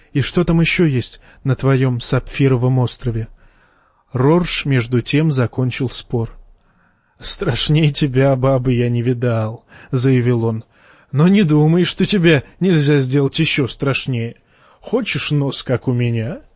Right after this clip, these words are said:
Будешь драться — получишь такой же. Двух глаз тебе тоже многовато.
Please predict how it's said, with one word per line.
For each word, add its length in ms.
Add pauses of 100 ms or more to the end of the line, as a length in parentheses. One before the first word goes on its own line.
(340)
Будешь 400
драться — 440
получишь 540
такой 400
же. 300
Двух 400
глаз 280
тебе 300
тоже 400
многовато. 800